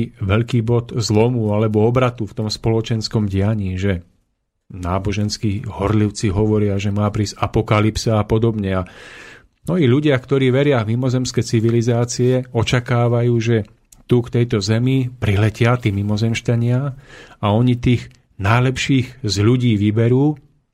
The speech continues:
zoberú ich na svoju vesmírnu flotilu a, a, a potom, keď sa na Zemi udejú všetky tie katastrofy a keď to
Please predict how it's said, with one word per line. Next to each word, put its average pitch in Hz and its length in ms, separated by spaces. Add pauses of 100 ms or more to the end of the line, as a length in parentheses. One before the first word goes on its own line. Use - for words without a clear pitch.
(300)
zoberú 117 720
ich 110 120
na 113 80
svoju 123 280
vesmírnu 120 520
flotilu 127 640
a, 117 160 (800)
a, 110 80 (100)
a - 280
potom, 147 440
keď 127 200
sa 131 160
na 127 120
Zemi 123 320
udejú 131 400
všetky 123 400
tie 120 160
katastrofy 123 760
a 120 80
keď 123 200
to - 20